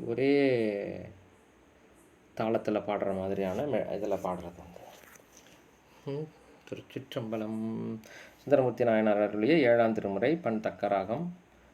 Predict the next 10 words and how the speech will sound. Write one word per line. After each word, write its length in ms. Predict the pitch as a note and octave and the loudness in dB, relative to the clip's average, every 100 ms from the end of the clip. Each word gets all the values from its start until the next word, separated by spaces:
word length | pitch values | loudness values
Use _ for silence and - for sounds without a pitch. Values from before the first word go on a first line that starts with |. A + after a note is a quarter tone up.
| _ | _
ராகம் 560 | - G#2 G#2 G2+ G2 F2+ | -2 0 2 0 -2 -2
காம்போதி, 640 | F2+ G2+ G2+ G2 G#2+ E3+ F3+ - _ _ _ _ _ _ _ _ _ _ _ _ _ _ _ _ - | -2 -2 -2 -2 -2 -4 -6 -16 _ _ _ _ _ _ _ _ _ _ _ _ _ _ _ _ -8
தாளம் 460 | G#2 G#2 F#2 F#2 | -2 0 0 -2
ஆதி, 440 | D#2+ G2 G2 C#3 E3 - _ _ _ _ _ _ _ - | -2 0 0 -2 -6 -16 _ _ _ _ _ _ _ -6
ஒரு 580 | G#2+ A2+ B2+ B2+ - - _ _ _ _ _ _ - | -2 0 0 0 -4 -12 _ _ _ _ _ _ -6
வரிக்கு 580 | G#2+ G#2+ A2+ - F3 F3+ | -2 -2 -2 -2 -4 -4
ஒரு 260 | G2+ G#2+ A2+ | -2 -2 -2
தாளம் 360 | - F2+ F2+ - - | -2 -2 -2 -6 -14
அப்படிங்கிற 420 | G2 F#2 G#2 C3 - | -12 -6 -4 -4 -6
அந்த 640 | A2+ A2 G#2+ F#2+ F#2 | -4 0 2 0 -2